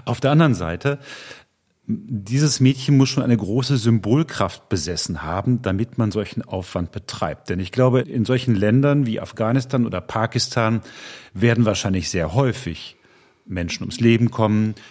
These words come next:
Menschen Attentaten zu Opfer fallen. Und wir hören davon nicht einmal. Aber in diesem Fall wird sozusagen eine ganze Maschinerie in Bewegung gesetzt, um dieses Mädchen zu retten.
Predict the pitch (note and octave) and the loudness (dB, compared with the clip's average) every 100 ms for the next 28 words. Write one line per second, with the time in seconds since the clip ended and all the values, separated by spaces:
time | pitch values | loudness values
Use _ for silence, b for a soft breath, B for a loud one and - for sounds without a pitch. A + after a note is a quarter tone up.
0 | - F2+ - - - A#2+ G#2+ G2+ G2+ - | -10 -8 -6 -6 -4 -2 -2 -2 -2 -2
1 | F#2+ A#2 - - G#2+ F#2+ G#2 F#2+ F#2+ F2+ | -4 -6 -6 -6 -8 -6 -4 -2 -4 -6
2 | B B D3 C3 A2 D#3+ D#3+ A2 - E2+ | B B 0 2 4 4 4 2 -2 -6
3 | E2 F2 E2 F2+ C#3+ D#3 b b - G2 | -8 -10 -10 -4 -4 -4 b b -10 -8
4 | F2 E2 D3+ E3 D#3 - E2+ G#2+ B2 - | -6 -4 0 4 2 0 -2 0 -2 -4
5 | - - G2 G2 - F2 G2+ G2+ A2 A2 | -10 -6 -6 -6 -8 -6 -4 -4 -2 0
6 | A2+ G#2+ - A#2 A#2 E3+ E3+ B2+ G#2+ G2 | 0 2 4 4 6 6 4 2 0 0
7 | G2 G2+ A#2+ G#2+ F#2 A2 - - G#2 G2 | 0 2 2 2 2 0 0 -4 -4 -2
8 | A2 A#2 F#2+ F#2 - G2 - F#2+ G2 - | -4 -4 -4 -4 -6 -6 -4 -2 -4 -4
9 | D2 | -16